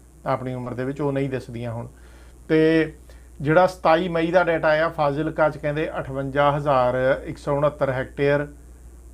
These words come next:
ਬਠਿੰਡਾ 'ਚ ਸੋਲਾਂ ਹਜ਼ਾਰ ਦੋ ਸੌ, ਮਾਨਸਾ 'ਚ ਸਤਾਈ ਹਜ਼ਾਰ ਪੰਜ ਸੌ ਪਚਾਨਵੇਂ, ਮੁਕਤਸਰ 'ਚ ਗਿਆਰਾਂ ਹਜ਼ਾਰ ਤਿੰਨ ਸੌ ਹੈਕਟੇਅਰ ਰਕਬਾ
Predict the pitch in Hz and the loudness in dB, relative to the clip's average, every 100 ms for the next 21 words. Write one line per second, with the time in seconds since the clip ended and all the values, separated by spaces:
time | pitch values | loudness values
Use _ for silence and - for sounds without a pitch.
0 | - 131 139 139 143 143 151 147 147 135 | -6 -4 -2 2 4 4 2 -4 -2 -2
1 | 131 135 147 135 127 123 143 135 131 131 | 0 0 0 0 -2 -2 -2 0 0 -2
2 | - 139 135 139 135 135 139 131 135 147 | -2 -2 -2 -2 -2 -2 -2 -2 0 0
3 | 135 135 127 - 135 - 131 131 139 143 | 0 0 -4 -6 -10 -6 -4 -4 -4 -4
4 | 147 - - - - 143 147 151 - 156 | -8 -16 -20 -20 -14 -4 -2 -2 0 0
5 | 139 151 135 139 143 147 147 139 - 143 | 0 -4 2 4 4 2 2 2 0 -4
6 | 135 165 143 135 123 143 135 131 131 143 | -4 0 0 0 -2 0 0 2 0 0
7 | 175 - - - - - 147 127 131 139 | -4 -12 -20 -20 -20 -12 -6 -4 -4 -4
8 | 120 127 123 131 143 160 | 0 2 2 2 2 -2